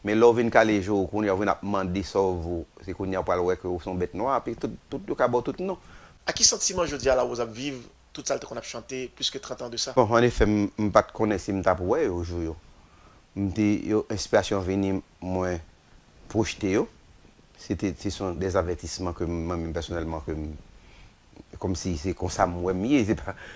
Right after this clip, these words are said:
Speaker 1: paske chante, lè w ap chante sa m ap chante yo, li difisil pou jwenn moun, souvan, konprann.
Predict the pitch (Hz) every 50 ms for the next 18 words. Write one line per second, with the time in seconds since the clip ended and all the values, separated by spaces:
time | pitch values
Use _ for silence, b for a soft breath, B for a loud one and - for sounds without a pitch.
0 | B B - 90 - 107 92 85 - - - 120 104 - - 113 110 92 85 107
1 | 101 - - 113 90 - 101 - - 90 90 85 - - 87 78 90 92 107 110
2 | 104 98 95 92 95 90 98 90 - 147 143 135 139 113 98 101 95 92 92 92
3 | 95 92 90 87 85 b b b b b b - - 98 85 87 80 - - 87
4 | 80 107 131 151 147 127 98